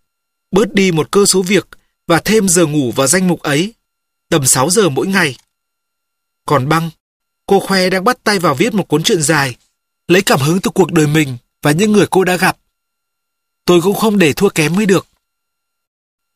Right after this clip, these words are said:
À, phải rồi, tôi vẫn có thể viết thêm về họ, về những người ngủ thuê và những người thuê ngủ.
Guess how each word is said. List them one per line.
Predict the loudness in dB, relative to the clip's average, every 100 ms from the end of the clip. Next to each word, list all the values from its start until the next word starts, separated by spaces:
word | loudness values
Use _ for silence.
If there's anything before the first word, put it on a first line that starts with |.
| _
À, | -2 -2 -4 _ _ -4
phải | -2
rồi, | 2 0 0 -8 _ _ _ _ _
tôi | 0
vẫn | 2 0
có | 0
thể | 0 0
viết | 0 0
thêm | 0
về | 0 0
họ, | 2 0 -2 _ _ _ _ 0
về | 2
những | 2 0
người | 0
ngủ | 0 -4
thuê | -2 0 0 -4 -6
và | -2
những | 2
người | 2
thuê | 2 0
ngủ. | 2 2 0